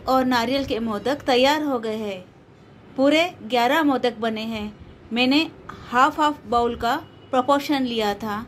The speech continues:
तो पूरे ग्यारह मोदक बने हैं। अगर आपको ज़्यादा चाहिए तो आप double, triple वैसे कर सकते हैं। बहुत easy है याद करने के लिए। सब कुछ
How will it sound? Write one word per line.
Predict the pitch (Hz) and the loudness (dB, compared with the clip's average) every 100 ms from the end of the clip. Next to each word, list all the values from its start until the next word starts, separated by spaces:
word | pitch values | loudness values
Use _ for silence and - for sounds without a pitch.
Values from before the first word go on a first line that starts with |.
| - - - - | -14 -20 -20 -4
तो | 269 | 0
पूरे | 269 262 320 | 4 4 2
ग्यारह | 262 240 233 302 | 2 2 2 2
मोदक | 277 214 226 | 2 0 -6
बने | 208 214 226 | -6 -6 -6
हैं। | 247 269 - - - - | -6 -6 -8 -18 -10 -2
अगर | 254 339 | 2 2
आपको | 311 - 294 | 2 -2 -4
ज़्यादा | 285 240 226 311 | 0 2 2 -2
चाहिए | 302 269 254 269 330 | -2 -2 -2 -4 -6
तो | 277 | 0
आप | 254 269 381 - - - - | 2 2 -2 -12 -20 -20 -4
double, | 240 247 262 262 | 0 2 2 2
triple | - 262 247 254 285 - | -2 -2 0 0 -2 -8
वैसे | 226 254 294 | -4 -2 0
कर | 277 254 | 2 2
सकते | 269 214 - 226 | 0 -6 -4 -4
हैं। | 220 185 185 - - - - | -2 -6 -8 -18 -20 -16 0
बहुत | 254 339 - - - | 4 4 2 -10 -6
easy | 254 240 320 | -2 0 0
है | 262 311 392 - | 2 0 -6 0
याद | 247 247 | 2 2
करने | - 226 214 | -2 -4 -4
के | 208 208 | -6 -8
लिए। | 190 180 170 - - - - | -8 -12 -12 -14 -20 -20 -2
सब | 269 269 | -2 -2
कुछ | - 359 | -4 -6